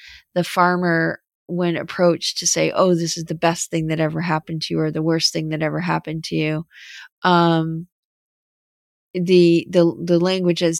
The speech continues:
Denise Linn taught it was, um, "Hey, it's not good. It's not bad. It just is. It's not good. It's not bad. It just is. It's not good. It's not bad. It just is." So for years, I've always had that,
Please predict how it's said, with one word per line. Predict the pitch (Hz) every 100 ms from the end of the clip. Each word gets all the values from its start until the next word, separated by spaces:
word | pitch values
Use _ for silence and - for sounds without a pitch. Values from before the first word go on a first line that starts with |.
| -
Denise | 175 170 165 -
Linn | 170 165 165 - _
taught | - 160 160
it | -
was, | 175 160 156 - -
um, | 170 160 160 165 _ _ _ _ _ _ _ _ _ _ -
"Hey, | 370 294 165 -
it's | 180 -
not | 208 202
good. | 277 214 175
It's | 196 -
not | 220 220
bad. | 262 262 185
It | -
just | 165 170 -
is. | 240 196 - - -
It's | -
not | 262 277
good. | 349 349 -
It's | 190 -
not | 202 233
bad. | 277 269 196
It | -
just | 220 -
is. | 302 123 - -
It's | -
not | 196 196
good. | 226 226
It's | 170 175
not | 185 190
bad. | 190 160
It |
just | 165 180 160
is." | 156 - - -
So | - 196
for | - 196
years, | 196 220 190 175
I've | 170
always | 175 170 165 -
had | 180 165 165
that, | 175 160 156